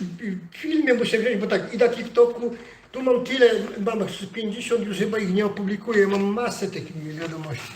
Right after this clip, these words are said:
Słuchajcie, widzicie, dobrze to było. Pani mi tu z biblioteki powiedziała, że zgłoszenie, że oglądam filmy jakieś.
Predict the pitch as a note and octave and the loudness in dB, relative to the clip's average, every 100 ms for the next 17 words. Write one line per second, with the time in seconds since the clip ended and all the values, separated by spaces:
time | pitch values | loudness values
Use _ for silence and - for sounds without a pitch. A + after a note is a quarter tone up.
0 | - - - - - F3+ F3 F#3 F3+ D#3 | -14 -16 -16 -16 -10 -4 -2 -2 -4 -4
1 | F3 - F3 F#3+ E3 E3 D#3+ D#3 - F3 | -6 -4 -4 -4 -6 -6 -6 -4 -4 -2
2 | E3 D#3+ D3+ - D3+ D3 D3+ F3 E3+ D#3+ | -2 -2 -4 -6 -4 -2 -2 -4 -4 -6
3 | C#3 C#3 D#3+ D#3+ D3+ C#3 C3+ - E3+ D#3+ | -6 -2 0 0 -2 -4 -8 -6 -2 -2
4 | C#3 C#3+ E3 D#3+ D#3 - - - - _ | -2 -2 0 0 -2 -6 -18 -20 -20 _
5 | - - G3 B2+ A3+ F#3+ - F#3 - - | -6 4 6 6 4 2 0 -6 -8 -14